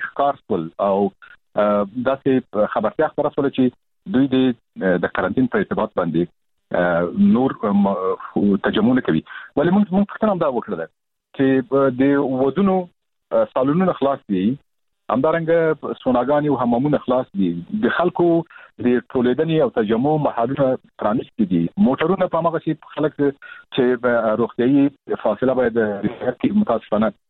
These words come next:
نه ده رعایت کړې. منډیانې، دوکانونه نور همداسې، آه،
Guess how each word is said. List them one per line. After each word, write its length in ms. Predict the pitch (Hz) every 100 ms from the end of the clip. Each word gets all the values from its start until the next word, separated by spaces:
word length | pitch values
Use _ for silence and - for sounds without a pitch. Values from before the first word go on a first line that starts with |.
| _
نه 120 | 113 139
ده 100 | 123
رعایت 220 | 107 87
کړې. 260 | 110 98 113
منډیانې، 600 | 135 147 170 175 165 156
دوکانونه 640 | 139 139 131 160 156 143 139 _ - - -
نور 340 | 123 147 165
همداسې، 540 | 139 135 - 135 131 120
آه، 180 | 120